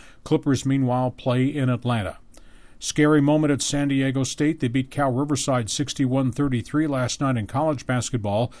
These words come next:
but the game was stopped at the nine-minute mark in the first half. Dwayne Polee fainted on the floor with dizzy spells. He was down for ten minutes, taken off on a gurney.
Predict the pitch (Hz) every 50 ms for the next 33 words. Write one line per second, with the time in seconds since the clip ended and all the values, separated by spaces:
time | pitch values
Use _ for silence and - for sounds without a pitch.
0 | - - - - - 131 123 - 131 135 143 139 131 120 - - - 139 135 -
1 | - 127 - - 110 117 123 131 139 139 139 139 143 135 127 127 131 135 131 -
2 | 117 107 - - 147 135 117 - - 135 143 131 - - 107 107 127 147 156 139
3 | 135 - 147 131 123 127 135 139 131 131 - - - - 147 151 165 - - 190
4 | 180 175 - 151 147 143 127 120 - - - 143 147 147 151 143 131 120 101 95
5 | 143 156 131 - 147 107 - - - 107 101 98 110 117 - - - - - -
6 | - - 131 113 110 98 - 123 120 139 147 131 - 120 95 - - - 147 143
7 | 131 135 135 147 156 139 - - - - 156 151 - 151 143 139 135 123 - 131
8 | 117 104 90 - - 151 165 143 113 104 98